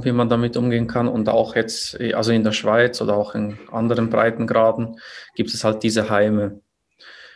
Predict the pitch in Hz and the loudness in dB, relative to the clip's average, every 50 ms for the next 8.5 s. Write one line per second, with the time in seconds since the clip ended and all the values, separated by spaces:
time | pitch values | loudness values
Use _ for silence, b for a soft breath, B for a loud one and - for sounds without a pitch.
0 | B B B B B _ - 127 117 113 113 117 113 - - _ _ _ - - | B B B B B _ -4 0 0 0 0 -2 -4 -10 -14 _ _ _ 0 0
1 | 139 139 - 165 170 170 170 - 160 175 180 180 180 170 - - 135 - - 131 | 2 2 4 2 2 2 2 2 2 2 4 4 2 2 2 0 -2 -2 -2 -4
2 | - - - 120 123 135 147 143 127 - - 127 123 127 127 - - - 135 120 | -2 0 2 4 4 4 4 4 2 4 6 6 6 6 4 0 -6 -4 -2 -2
3 | 131 131 127 131 127 131 143 143 131 131 117 123 123 139 156 156 151 143 135 135 | -2 0 2 2 4 4 4 4 2 2 0 2 2 2 4 4 4 2 2 0
4 | 135 - - 120 123 135 143 143 147 139 123 113 117 120 120 113 113 110 110 110 | -4 -4 -2 0 2 2 2 2 2 0 0 0 0 0 2 2 2 0 -2 -4
5 | 110 - - - 120 110 113 120 117 113 113 - - - 110 104 - - - - | -6 -6 -4 -2 -2 0 0 2 2 2 0 -2 -4 -6 -6 -6 -4 -4 -6 -4
6 | 107 107 - - - - 117 113 113 113 113 - 120 110 - - - 120 120 117 | -6 -8 -8 -8 -8 -6 -4 -4 -4 -4 -4 -4 -4 -4 -2 0 2 2 4 4
7 | 117 117 117 - _ - 107 - - 110 107 104 104 - - 117 107 107 104 101 | 2 0 -4 -8 _ -8 -4 -2 0 0 0 0 -2 -2 -4 -4 -2 -2 -2 0
8 | 107 107 104 104 101 95 101 - _ | 0 2 2 2 0 -2 -6 -10 _